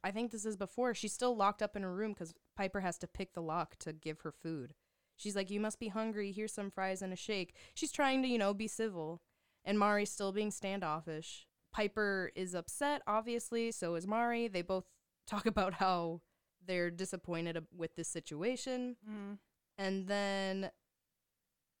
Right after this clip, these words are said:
Speaker 1: Piper kinda calls her out on it and says,
Speaker 2: Yeah.
Speaker 1: "You're being really rude. We're hosting you.
Speaker 2: Yeah.
Speaker 1: You should be respectful towards us." And, uh, Mari, kind of stunned that she's being confronted with this,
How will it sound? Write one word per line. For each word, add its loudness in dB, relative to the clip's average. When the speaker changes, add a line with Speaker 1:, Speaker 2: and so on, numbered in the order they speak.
Speaker 1:
Piper 0
kinda 0
calls 0
her 0
out 2
on -2
it -4
and -6
says, 0
Speaker 2:
Yeah. -2
Speaker 1:
"You're 4
being 2
really 2
rude. 2
We're -2
hosting 0
you. -2
Speaker 2:
Yeah. -10
Speaker 1:
You 0
should -2
be 2
respectful -2
towards -2
us." -2
And, 4
uh, 4
Mari, 2
kind 2
of -2
stunned -2
that -4
she's -4
being -2
confronted -4
with -8
this, -4